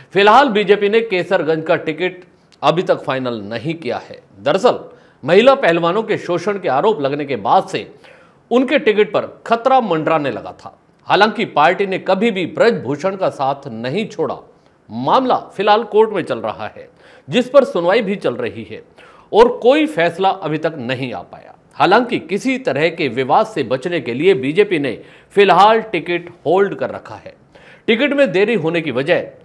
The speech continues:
कयासों का बाजार गर्म है। हालांकि ब्रजभूषण शरण सिंह के बॉडी लैंग्वेज से ऐसा लगता है कि उन्होंने चुनाव लड़ने की तैयारी कर रखी है। देवी पाटन मंडल में उनके सियासी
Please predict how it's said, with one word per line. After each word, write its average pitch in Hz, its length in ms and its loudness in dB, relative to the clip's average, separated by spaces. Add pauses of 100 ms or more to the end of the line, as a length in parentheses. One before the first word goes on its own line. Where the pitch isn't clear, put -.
(120)
कयासों 135 480 0
का 202 140 -2
बाजार 120 520 -2 (120)
गर्म 113 300 -6
है। - 220 -20 (400)
हालांकि 254 340 4
ब्रजभूषण 185 540 0
शरण 196 360 -2
सिंह 254 400 -6
के 156 180 -2 (480)
बॉडी 196 760 2
लैंग्वेज 214 420 2
से 147 140 -4 (160)
ऐसा 143 260 -2
लगता 135 360 -2
है 165 200 0
कि 233 160 -6
उन्होंने 175 420 -2
चुनाव 175 400 -4
लड़ने 151 300 -2
की 165 160 -6 (420)
तैयारी 151 420 0
कर 139 200 -6
रखी 101 300 -16
है। - 180 -20 (1120)
देवी 262 320 6
पाटन 247 420 4 (800)
मंडल 202 280 2
में 131 280 -4
उनके 220 420 0
सियासी 196 540 2